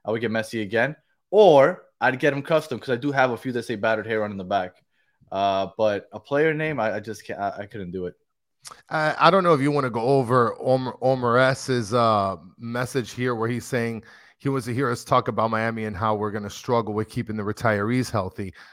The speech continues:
Speaker 2: Listen, South Florida is one of the base, the best places for retirees. I mean,
Speaker 1: Mm-hmm.
Speaker 2: you lay somewhere with a pina colada, you're solid, you know?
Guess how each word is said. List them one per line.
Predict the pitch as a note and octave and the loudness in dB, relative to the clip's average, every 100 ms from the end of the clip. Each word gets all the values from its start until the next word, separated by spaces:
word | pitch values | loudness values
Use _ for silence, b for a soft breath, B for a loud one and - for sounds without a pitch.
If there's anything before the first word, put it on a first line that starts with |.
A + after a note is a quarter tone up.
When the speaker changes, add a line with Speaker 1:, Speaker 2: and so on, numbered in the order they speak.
| B B B | B B B
Speaker 2:
Listen, | D3+ - C3 F2 b b - | -2 2 0 -2 b b -2
South | - D3 | 4 4
Florida | - D#3 C#3+ | 6 4 4
is | C3+ | 2
one | C#3 C#3+ | -2 -2
of | |
the | B2 | -2
base, | G#2+ C3 - - C3+ | -2 -4 -6 -12 -6
the | A2+ A#2+ | -2 2
best | C3+ - | 2 2
places | C#3 C3+ - A#2+ | 0 0 0 -6
for | - B2 | -4 -4
retirees. | A2+ A2 A#2+ A2+ G#2+ C3 G2+ - | -4 -2 0 0 0 -4 -6 -10
I | G#2 | -8
mean, | A#2 G2+ - B | -8 -8 -14 B
Speaker 1:
Mm-hmm. | G#2+ A#2 B - | -20 -20 B -6
Speaker 2:
you | B2 | -2
lay | C3+ C#3 | 2 0
somewhere | - C#3 B2+ C3 | 0 -2 0 0
with | B2+ | 0
a | A2+ | -2
pina | - C3+ B2 | -2 -2 -2
colada, | B2 A2+ B2 A2+ | 0 4 4 4
you're | G2+ B2 | -2 -4
solid, | A#2 - A#2+ A2 E2 - _ | -2 2 2 2 -4 -16 _
you | A#2+ | -6
know? | A2 G#2 A2 | -6 -6 -8